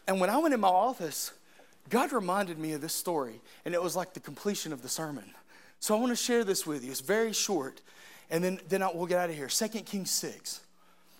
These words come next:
one through seven. "And the sons of the prophet said unto Elisha, Behold, now the place where we dwell with thee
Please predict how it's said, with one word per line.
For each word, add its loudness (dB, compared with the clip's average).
one 0
through -4
seven. -4
"And 2
the 2
sons 2
of -2
the 4
prophet 2
said 0
unto -6
Elisha, -2
Behold, 4
now 4
the -2
place 2
where 2
we -4
dwell 6
with -4
thee -6